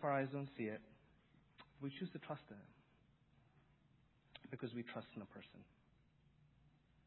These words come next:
And so today, where you may be struggling with unbelief, in whatever the area may be, the question is, how do we live with it then today?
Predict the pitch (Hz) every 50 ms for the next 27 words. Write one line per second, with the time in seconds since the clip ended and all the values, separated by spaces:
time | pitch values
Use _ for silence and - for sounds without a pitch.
0 | - - - - - - - - - - - - - - - - - - - -
1 | - - - 147 143 - 165 147 - 156 160 160 117 95 - - - - - -
2 | - - - - - - - - - - - - - - - - - - - -
3 | 127 127 127 127 123 123 120 120 117 117 117 - - - - - - - - -
4 | - - - 127 123 123 123 120 123 127 123 - - 143 143 127 113 101 95 104
5 | 104 101 - 110 113 110 95 101 - - - - - - - - - - - -
6 | - - - - - - - - - - - - - - - - - - 120 120
7 | 117 113 110 110 107 107 - - - - - 117 117 143 180 202 175 170 131 131
8 | 135 139 139 131 120 117 110 107 101 107 - - - - - - - - - -
9 | - - - - - - - - - - - - - - - 214 - - 208 160
10 | 135 147 185 247 233 208 151 131 156 202 254 226 - - 110 101 104 98 95 -
11 | - - -